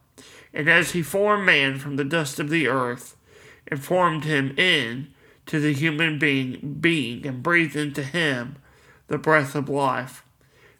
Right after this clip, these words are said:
This is what the psalmist, the writer of the psalm, indeed is speaking about. This is what it means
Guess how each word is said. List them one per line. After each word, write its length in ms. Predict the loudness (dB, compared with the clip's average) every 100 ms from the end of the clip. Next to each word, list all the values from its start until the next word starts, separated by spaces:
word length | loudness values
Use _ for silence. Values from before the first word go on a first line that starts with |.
| -2
This 240 | -2 0
is 140 | -2
what 400 | 2 4 4 0
the 100 | -6
psalmist, 760 | -4 2 2 2 -2 -6 -6 -6
the 100 | -4
writer 440 | 2 4 4 2
of 160 | 0 0
the 100 | -4
psalm, 540 | -4 -4 -2 -6 -10 -10
indeed 680 | -8 -2 0 0 0 -4 -12 _ -20 -20 _ -6
is 120 | -6
speaking 480 | -4 -2 -2 -2 -4
about. 760 | 0 2 4 2 -4 -8 _
This 260 | -2 -2 0
is 140 | -2
what 180 | 2 2
it 160 | 2 -2
means 560 | -4 -4 -6 -8 -12